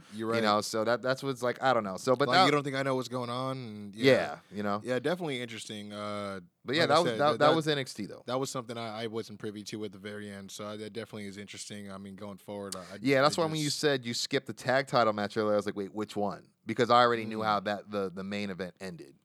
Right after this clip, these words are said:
Speaker 2: So, 'cause I wanted to get your thoughts on, on, like, what you thought. 'Cause I was like, "Ah, man," 'cause I was like, "There's three minutes left, of course." <laughs> You know what I mean? It's like, it's either he, somebody's running in to help M S K
Speaker 1: They're like,
Speaker 2: not get
Speaker 1: "Quick,
Speaker 2: jumped, or
Speaker 1: quick, we gotta do an A E W thing and, and, and do a post-match."
Speaker 2: Yeah,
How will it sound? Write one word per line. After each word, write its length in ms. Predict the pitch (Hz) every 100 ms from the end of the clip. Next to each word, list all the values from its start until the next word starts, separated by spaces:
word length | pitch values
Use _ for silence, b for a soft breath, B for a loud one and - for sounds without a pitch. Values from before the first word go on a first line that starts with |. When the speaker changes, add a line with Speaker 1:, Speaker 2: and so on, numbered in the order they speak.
| _
Speaker 2:
So, 360 | - 101 85 80 B B _
'cause 140 | 110
I 40 | 110
wanted 200 | 110 101
to 60 |
get 160 | 95 -
your 80 | 90
thoughts 340 | 92 90 -
on, 140 | 85
on, 260 | 67 92 85
like, 240 | 87 87
what 180 | 98 92
you 60 | 95
thought. 180 | 98 95
'Cause 120 | 107
I 140 | 131 156
was 160 | 151
like, 160 | 131 127
"Ah, 460 | 135 131 104 87 95
man," 200 | 131 139
'cause 120 | 190
I 60 | 180
was 80 |
like, 140 | 165 127 b b
"There's 120 | 175 143
three 240 | 120 143
minutes 280 | 135 135 135
left, 220 | 135 135
of 80 | 139
course." 540 | - 120 90 - - - -
<laughs> 300 | - - 196
You 120 | 208 156
know 80 | 170
what 100 | 160
I 20 |
mean? 100 | 170 - B B B
It's 140 | 143 151
like, 80 |
it's 100 | 147
either 320 | 156 160 151 131 B B
he, 120 | 131 -
somebody's 580 | - 156 151 147 139
running 340 | 120 135 135 127
in 400 | 131 135 131 123
to 180 | - 117
help 200 | 120 113
M 160 | 120
S 120 | 117
K 100 | -
Speaker 1:
They're 80 | 120
like, 80 | 113
Speaker 2:
not 100 | 120
get 60 | -
Speaker 1:
"Quick, 140 | 262
Speaker 2:
jumped, 380 | 110 120 131 -
or 60 | 120
Speaker 1:
quick, 200 | 277 208
we 60 | 226
gotta 200 | 233 220
do 180 | 233
an 80 | 214
A 40 | 214
E 120 | 220
W 340 | 220 233 202
thing 280 | 180 202 190
and, 120 | 175
and, 160 | 165 175
and 80 | 175
do 80 | 190
a 40 |
post-match." 600 | 175 220 170 160 120 -
Speaker 2:
Yeah, 240 | 139 113